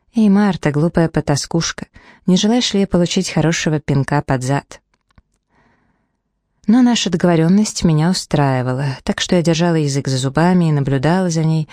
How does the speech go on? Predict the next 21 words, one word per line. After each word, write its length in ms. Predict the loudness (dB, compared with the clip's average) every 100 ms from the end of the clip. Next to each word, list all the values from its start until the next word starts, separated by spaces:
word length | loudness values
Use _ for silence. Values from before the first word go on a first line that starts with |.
| -18 -8
с 120 | -2
растущим 580 | -2 0 -2 0 0 0
изумлением. 600 | 0 -2 -4 -4 -6 -10 _ _ _ _ _ -20 -10
Она 220 | 0 2 2
решила, 420 | 0 0 0 0
что 280 | -2 0 2
мой 180 | 2
приход 480 | 0 -2 0 0 0 -2
знаменует 600 | 0 2 2 2 0 0
её 180 | 0 0
уход. 480 | -4 -10 -14 -18 _ _ -20 -20 -8
И 60 | -6
в 60 |
тот 160 | -2 -2
самый 300 | 2 2 2
момент, 340 | 2 2 0
как 220 | -2 -2 0
я 100 | 0
переступала 720 | -2 -2 -6 -2 0 0 0
порог 380 | 0 0 -2
особняка, 640 | -6 -6 -4 -4 -2 -2